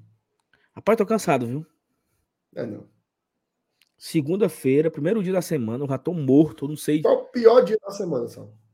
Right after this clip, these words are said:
Speaker 1: Mas o pior dia são todos.
Speaker 2: Não. O pior.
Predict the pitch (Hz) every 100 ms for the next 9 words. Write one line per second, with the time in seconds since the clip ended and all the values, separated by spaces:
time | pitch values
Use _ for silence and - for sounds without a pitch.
0 | _ _ _ _ _ _ _ _ _ _
1 | - 359 349 311 277 240 233 262 285 151
2 | 120 110 - - _ _ _ _ _ _
3 | - 156 - - _ _ _ _ _ _
4 | _ _ - 381 - _ _ _ _ _
5 | - - 285 - - 349 - -